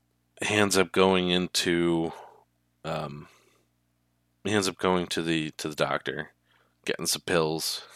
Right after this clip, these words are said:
getting checked out, and then this is when the Goa'uld ends up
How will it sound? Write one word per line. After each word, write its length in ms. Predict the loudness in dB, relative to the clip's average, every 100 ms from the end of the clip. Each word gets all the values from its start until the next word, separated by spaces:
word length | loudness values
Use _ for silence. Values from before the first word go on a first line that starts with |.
| -4
getting 200 | -2 0
checked 340 | 2 2 2
out, 320 | 0 0 -6 _ _ -2
and 180 | 0 4
then 400 | 2 2 -2 -6 -14 _ _ _ -4
this 340 | 0 4 4
is 200 | 2 0
when 460 | 2 4 4 0 -2
the 360 | 0 0 0 -2
Goa'uld 720 | 2 6 6 4 2 -2 -4
ends 300 | -6 -6 -4
up 140 | -4